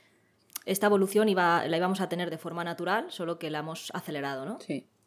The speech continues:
Speaker 2: Sí, yo creo que esto iba a pasar. Que, que, bueno, por, por,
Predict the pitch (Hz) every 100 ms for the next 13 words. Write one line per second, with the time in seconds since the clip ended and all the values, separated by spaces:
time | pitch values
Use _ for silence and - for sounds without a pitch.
0 | _ _ _ _ _ _ _ _ _ -
1 | - 190 - 160 170 214 208 202 233 185
2 | 143 135 131 - _ _ _ - 147 139
3 | - - - 151 - 151 139 - 147 -
4 | 139 131